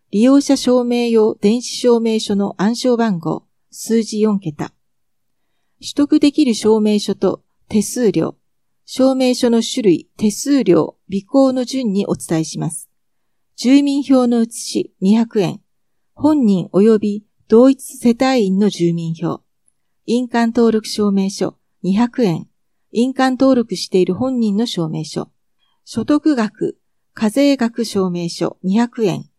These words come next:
本人の証明書。最新年度のみ。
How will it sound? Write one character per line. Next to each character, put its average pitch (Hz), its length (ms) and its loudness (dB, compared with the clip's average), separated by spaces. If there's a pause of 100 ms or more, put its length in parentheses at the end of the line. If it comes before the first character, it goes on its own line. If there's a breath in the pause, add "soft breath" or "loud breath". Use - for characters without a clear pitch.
(220)
本 302 300 -2
人 220 200 -2
の 240 120 0
証 180 240 -2
明 165 180 -4
書。 - 280 -6 (460)
最 247 300 0
新 240 300 -4
年 226 220 0
度 180 180 -4
の 185 160 0
み。 165 160 -6